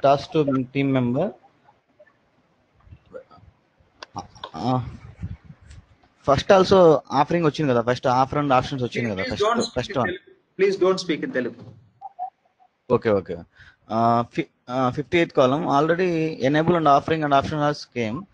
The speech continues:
Speaker 1: and again assign offering and options, task list, task to team member. Uh, two times it will came. What is the, why we have to create two times? Uh, assign offering options.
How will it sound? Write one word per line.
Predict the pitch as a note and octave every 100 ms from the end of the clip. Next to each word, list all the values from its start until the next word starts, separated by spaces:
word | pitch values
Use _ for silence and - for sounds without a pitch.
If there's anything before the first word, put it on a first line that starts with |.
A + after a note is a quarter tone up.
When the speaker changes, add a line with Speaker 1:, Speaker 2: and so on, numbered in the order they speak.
| _ - - -
Speaker 1:
and | C#3 A#2
again | C#3+ E3 F3+ F3+ -
assign | C#3+ - F3+ D#3+
offering | D#3 E3 F3
and | D#3+
options, | C#3+ D3 F3 F3
task | - D3 -
list, | E3+ -
task | C#3 C#3
to | -
team | D3+ C#3 C3+
member. | B2 A2 A2 _ - _ _ _
Uh, | - G2+ C3
two | B2+ D3+
times | D#3+ E3+ B2+ - _
it | - B2+
will | C#3 A#2+
came. | B2+ C3 F#3 _ _ _
What | - C3 D#3
is | E3
the, | D#3+ C#3+ C3 A#2+ A#2 - - _ _ - _ _ - _ _ _ - _ _ _ _ _ _ - - - A2+ - - _ _ _ _ _ _ _ - _ _ _ _ - - _
why | C3+ D#3+
we | F3
have | E3+ E3
to | D3+
create | D#3+ D#3+ D#3+
two | C#3+
times? | D3+ G3 - - -
Uh, | B2 B2+ C3+
assign | B2+ C#3+ C3+
offering | C3 C3 C3
options. | B2 A#2 C3 B2+ _